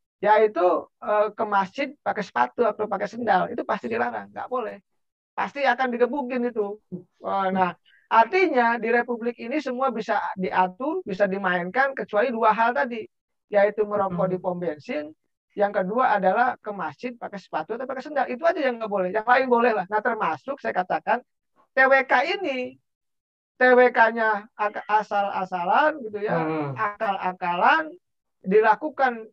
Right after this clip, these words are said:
Speaker 1: eh, seolah-olah dengan benar, padahal itu kaleng-kaleng gitu ya.
Speaker 2: Hmm.
Speaker 1: Aku, saya mohon maaf ya, sesuai dengan penjelasan Ketua Komnas ham dan apa namanya,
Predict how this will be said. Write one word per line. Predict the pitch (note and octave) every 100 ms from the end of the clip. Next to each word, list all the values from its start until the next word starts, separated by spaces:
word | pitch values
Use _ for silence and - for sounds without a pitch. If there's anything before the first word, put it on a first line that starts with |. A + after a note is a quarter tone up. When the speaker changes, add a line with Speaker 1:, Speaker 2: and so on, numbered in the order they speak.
| -
Speaker 1:
eh, | G#3+
seolah-olah | - A#3 A3+ A3+ A3 A3+ G#3+
dengan | G#3 G#3 G3+
benar, | F#3+ F#3+ C#4 C#4+ D4 _ -
padahal | F#3+ G3+ A3 G#3+
itu | G#3+ G#3+ G#3 - _ -
kaleng-kaleng | G3 G3+ G#3 G#3 F#3+ C4+ C#4 B3
gitu | G3 A3
ya. | C#4+ -
Speaker 2:
Hmm. | A#3 A#3+
Speaker 1:
Aku, | A3 E4+ D4+ - _ _ -
saya | A#3 B3 D4+ C#4
mohon | A3 A3
maaf | G#3+ G#3+ G#3+
ya, | F#3 F#3+
sesuai | A#3+ A3 D4+
dengan | A#3+ A#3+ A#3+
penjelasan | G3+ G3 F#3+ A#3+
Ketua | A3 F#3+ G3 G#3+ A3 - _ _
Komnas | - F#3+ G3+ G3
ham | - A3+ A3 G3
dan | F#3 F#3 _ -
apa | F#3 F#3
namanya, | F#3 F#3+ G#3